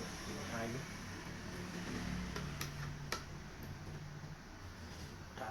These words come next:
bạn nữa không? <laughs> Chà,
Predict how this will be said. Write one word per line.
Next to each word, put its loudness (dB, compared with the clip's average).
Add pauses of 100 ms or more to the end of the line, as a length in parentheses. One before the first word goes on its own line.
bạn 0
nữa 4
không? 4 (720)
<laughs> 4 (4000)
Chà, 8